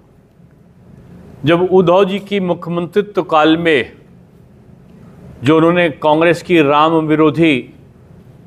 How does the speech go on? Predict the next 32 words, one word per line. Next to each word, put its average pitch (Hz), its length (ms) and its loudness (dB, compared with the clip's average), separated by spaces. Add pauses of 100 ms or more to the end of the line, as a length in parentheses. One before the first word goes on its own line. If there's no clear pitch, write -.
(240)
और 147 140 0
अंबेडकर 156 480 0
जी 156 160 -4
के 165 160 -2
विरोधी 151 680 0 (1300)
विचार 160 380 0
वाली 160 280 2
कांग्रेस 156 420 -2
के 156 80 -6
साथ 156 240 -2
जब 151 160 -6
सरकार 147 400 -2
उद्धव 143 260 0
जी 143 140 -4
ने 143 80 -4
बनाई 127 380 0
थी, 101 380 -12 (1500)
तो 160 60 2
आज 160 180 2
से 175 140 -4
चार 175 320 -2
साल 175 260 -2
पहले 170 360 -2
इसी 175 200 -6
पालघर 151 500 0
में 165 140 -2
एक 131 180 -4
बड़ी 151 120 -2
दुखद 139 400 -4
घटना 127 340 -4
घटी 107 280 -6
थी। 92 300 -14